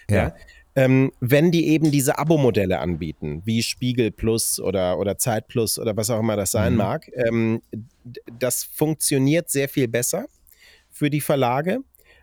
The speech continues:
Speaker 2: ähm, und ist ja jetzt bei vielen auch schon so einträglich, dass sie dann doch auch wieder, ähm, schwarze Zahlen schreiben, auch wenn das so die Verluste im Abo-Geschäft Print nicht auffängt. So. Mm, und, äh, äh,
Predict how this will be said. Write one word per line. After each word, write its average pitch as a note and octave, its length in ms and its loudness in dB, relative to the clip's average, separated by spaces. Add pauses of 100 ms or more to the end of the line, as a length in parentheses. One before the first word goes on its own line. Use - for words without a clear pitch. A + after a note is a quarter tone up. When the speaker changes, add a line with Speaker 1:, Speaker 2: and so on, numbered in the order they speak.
(100)
Speaker 2:
ähm, C#3+ 360 4
und C#3+ 180 0
ist - 120 0
ja E3 120 4
jetzt C#3+ 180 0
bei C3+ 100 2
vielen D3+ 320 2
auch B2+ 140 -4
schon C#3 200 0
so C3+ 120 0
einträglich, A#2+ 640 -2
dass - 160 -2
sie A#2+ 100 -2
dann A2 160 0
doch A2 200 -4
auch - 200 -4
wieder, G2+ 420 -2
ähm, G2+ 360 -2
schwarze - 440 -4
Zahlen C3+ 360 -4
schreiben, A#2+ 340 -2
auch G2 140 -4
wenn A2 120 0
das A2 160 -2
so A2+ 120 -2
die G#2+ 160 -4
Verluste A#2 640 -2 (540)
im A#2 200 0
Abo-Geschäft A#2 760 -2
Print A#2+ 480 -2
nicht - 340 -4
auffängt. E2 640 -8 (100)
So. G2+ 320 -6 (560)
Mm, C3+ 440 0 (120)
und, C#3 240 0 (240)
äh, C3+ 80 -2 (360)
äh, D3+ 100 -8